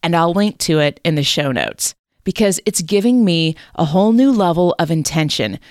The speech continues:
for planning and attending holiday gatherings. It's making me think about how I want to experience them and how I want guests to experience events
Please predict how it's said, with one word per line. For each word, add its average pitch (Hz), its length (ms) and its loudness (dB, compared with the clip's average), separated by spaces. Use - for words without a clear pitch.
for 175 120 -4
planning 185 720 -2
and 220 100 2
attending 151 640 0
holiday 170 520 0
gatherings. 139 640 -4
It's - 160 -4
making 220 320 0
me 302 120 0
think 240 220 -2
about 190 420 -2
how 190 240 0
I 226 120 0
want 214 240 -2
to 208 120 0
experience 175 720 0
them 233 380 -2
and 190 120 0
how 196 240 0
I 247 100 0
want 220 360 0
guests - 520 -4
to - 100 -2
experience 160 640 0
events 139 500 -2